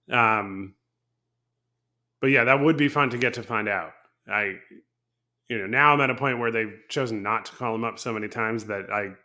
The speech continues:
I don't think they will this season. But if Lindor is out for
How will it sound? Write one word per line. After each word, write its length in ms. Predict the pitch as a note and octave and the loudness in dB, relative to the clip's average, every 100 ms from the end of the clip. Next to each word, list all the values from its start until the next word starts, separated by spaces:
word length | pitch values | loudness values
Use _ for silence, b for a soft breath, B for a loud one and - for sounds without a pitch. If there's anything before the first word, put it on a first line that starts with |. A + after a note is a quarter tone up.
| _ _ G#2+ | _ _ -6
I 100 | G2 | -4
don't 340 | F#2+ G#2+ A#2 | -4 -4 -2
think 160 | D#3+ D3+ | -2 2
they 140 | D#3 | 0
will 440 | D#3 D#3 E3+ D#3+ _ | 2 0 -2 -6 _
this 160 | D3+ D#3 | -4 -2
season. 480 | E3+ E3 E3+ F3+ D3 | 0 0 0 0 0
But 220 | C3 A2 F2+ - B B B B B _ _ _ _ _ _ | 2 4 2 -8 B B B B B _ _ _ _ _ _
if 200 | D#3+ D#3+ | 2 4
Lindor 440 | D3 C#3 C#3 B2+ | 4 6 8 6
is 160 | C3 C3 | 6 4
out 320 | A#2 G#2+ - | 4 4 -2
for 400 | - B2+ A2+ G#2 | -8 -2 -2 -2